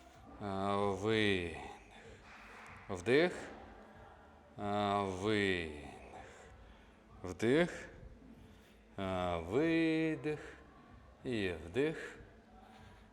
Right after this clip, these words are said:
І видих. І зараз виходимо у книжечку. Приклеїли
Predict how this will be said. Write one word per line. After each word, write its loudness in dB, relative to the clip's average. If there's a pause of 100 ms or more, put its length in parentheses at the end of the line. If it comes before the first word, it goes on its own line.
І 2
видих. 4
І 2
зараз 2
виходимо 2
у -2
книжечку. -2 (2250)
Приклеїли 6